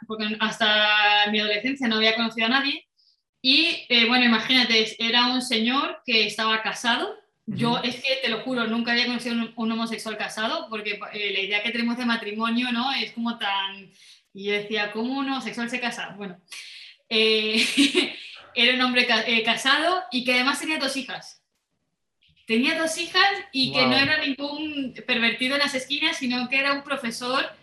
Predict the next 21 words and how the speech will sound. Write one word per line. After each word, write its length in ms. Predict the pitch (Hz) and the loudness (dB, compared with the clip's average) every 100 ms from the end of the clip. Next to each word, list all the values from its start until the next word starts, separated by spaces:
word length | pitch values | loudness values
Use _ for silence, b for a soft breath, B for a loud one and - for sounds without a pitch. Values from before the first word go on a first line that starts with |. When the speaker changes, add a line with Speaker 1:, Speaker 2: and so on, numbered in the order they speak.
| b b b | b b b
Speaker 1:
de 180 | 220 233 | -4 0
matemáticas 720 | 233 226 226 247 311 320 302 | 2 2 0 0 0 0 0
en 100 | 254 | 0
un 80 | 247 | 0
instituto. 600 | 277 247 240 233 175 - b b b b b _ | -2 -4 -6 -6 -8 -16 b b b b b _
Y 160 | 247 | 0
yo 100 | 247 285 | 4 4
me 140 | 339 | 2
quedé, 300 | 311 330 370 | 2 0 0
vamos, 400 | 311 302 254 196 | 2 2 0 0
yo 140 | 269 | -2
flipé, 360 | 277 277 233 233 | 0 -2 0 0
porque 360 | 226 220 233 220 | 0 0 2 2
yo 120 | 247 | 2
nunca 420 | 262 311 320 311 | 2 0 -2 0
había 200 | 285 285 | 2 4
conocido 360 | 285 269 277 262 | 4 2 0 -2
una 140 | 254 | 0
persona 340 | 247 247 247 | -2 -4 -4
así, 440 | 240 277 277 277 - | -4 0 0 -2 -4
y 140 | 254 | -2